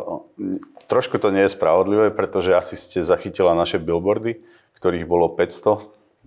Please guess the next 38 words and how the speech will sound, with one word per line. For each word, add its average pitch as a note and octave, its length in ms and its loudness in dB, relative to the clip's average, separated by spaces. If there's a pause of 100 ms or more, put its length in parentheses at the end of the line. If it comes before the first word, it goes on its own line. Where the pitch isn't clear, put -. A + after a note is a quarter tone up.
(140)
po E2+ 400 2
celom E2+ 240 0
Slovensku. G2 720 -2 (480)
E, F2 160 0
prvé A2+ 320 2
referendum G2+ 480 0
v F#2 160 2
roku F2+ 160 -6
dvetisícdvadsať F2 880 0
rozbehla E2+ 560 2
S - 160 -4
N F2 160 -4
S. - 160 -4 (480)
Mali F2 240 0
sme F2 160 -4
dvadsať E2 480 -2
tisíc - 240 -14
podpisov, G2 640 -2
vtedy F2 320 -2
nás E2+ 320 -2
Smer F2+ 480 0
aj - 0 -
Hlas F2 320 2
odmietli. G#2+ 640 -4 (420)
Začali F#2+ 400 2
sme F#2+ 240 -2
potom F2+ 320 -2
so F2 80 -2
Smerom F2+ 480 -2
a E2 80 0
Hlasom F2 400 0
robiť E2+ 320 -2
druhé F#2+ 400 4
referendum, G2+ 720 0
zastavili F2+ 560 0
sme F2 160 -2
to E2+ 160 -2
naše E2+ 480 -2